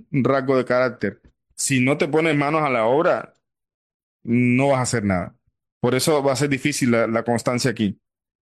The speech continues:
Por eso es importante, un tip es escribirlo. Aquí sí o sí le estoy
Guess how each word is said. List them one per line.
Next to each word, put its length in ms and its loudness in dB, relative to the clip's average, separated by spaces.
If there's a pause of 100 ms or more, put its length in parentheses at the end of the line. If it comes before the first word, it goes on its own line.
(360)
Por 160 0
eso 480 -2 (140)
es 140 0
importante, 760 0
un 220 0
tip 300 -4
es 300 -2
escribirlo. 640 0 (640)
Aquí 280 0
sí 160 0
o 100 4
sí 160 0
le 120 2
estoy 440 -2